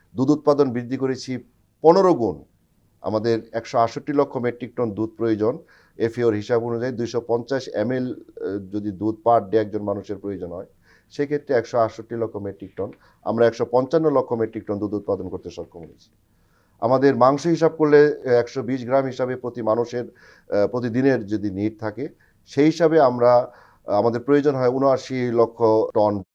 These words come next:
মাংস প্রয়োজন হয় per year। আমরা সেখানে ঊননব্বই লক্ষ মেট্রিক টন,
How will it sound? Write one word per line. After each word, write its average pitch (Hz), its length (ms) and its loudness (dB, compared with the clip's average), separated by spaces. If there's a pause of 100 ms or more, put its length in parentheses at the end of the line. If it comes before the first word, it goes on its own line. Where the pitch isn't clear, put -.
(140)
মাংস 101 300 -2
প্রয়োজন 98 320 -6
হয় 95 160 -2
per 95 180 2
year। 95 260 0 (480)
আমরা 110 300 4
সেখানে 113 220 -2
ঊননব্বই 135 580 6
লক্ষ 131 240 4
মেট্রিক 110 380 -4
টন, 95 280 -4